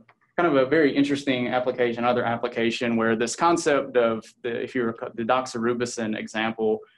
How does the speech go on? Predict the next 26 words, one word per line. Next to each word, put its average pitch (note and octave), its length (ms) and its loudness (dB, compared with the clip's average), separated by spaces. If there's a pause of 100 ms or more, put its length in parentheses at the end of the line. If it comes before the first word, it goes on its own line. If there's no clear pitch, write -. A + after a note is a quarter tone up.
(120)
this C#3+ 240 2
is B2 180 -4
instead A#2+ 360 0
not A2+ 180 0
doxorubicin, A2+ 760 -2
but G#2+ 100 0
amoxicillin, G#2+ 880 -2 (300)
which - 180 -12
is G#2 80 -10
a A2 60 -8
common A2+ 600 0
antibiotic. A2+ 920 0
And A2+ 220 0
this D3 180 -2
was C3+ 120 -2
actually B2 760 0
done, A#2 180 0
uh, G#2+ 220 2
Dean C3 200 2
Ho's A#2+ 320 2
group A2+ 360 -4
at A2 220 -4
U A#2+ 60 -8
C A2+ 200 -6
L G#2+ 180 0
A. G#2+ 380 2